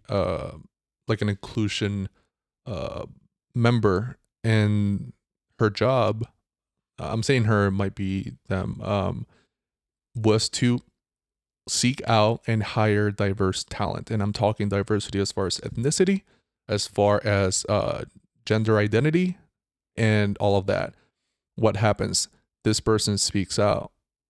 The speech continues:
and says, "I have this job title. I have this job that I have to do.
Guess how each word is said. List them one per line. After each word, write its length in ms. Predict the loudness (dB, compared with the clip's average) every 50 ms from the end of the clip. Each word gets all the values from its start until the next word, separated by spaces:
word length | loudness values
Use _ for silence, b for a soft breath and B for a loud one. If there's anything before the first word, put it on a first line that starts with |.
| _ _ _ _ -2
and 160 | 0 0 2
says, 480 | 2 2 2 2 2 2 0 -2 -4 -6 _ _ _ _ _ -2
"I 100 | 0 0 2
have 200 | 4 2 2 2 0
this 200 | -2 -2 -2 -4
job 320 | 0 0 2 2 0 -2
title. 440 | -4 -4 -4 -4 -4 -8 -8 -10 -12 -8 -4
I 40 | -2
have 200 | -2 -2 -2 -2
this 180 | -6 -6 -6 -4
job 300 | -2 0 0 0 0 0
that 100 | -2 -2
I 60 | -2
have 180 | -2 -4 -6 -8
to 80 | -10 -8
do. 300 | -6 -6 -6 -6 -8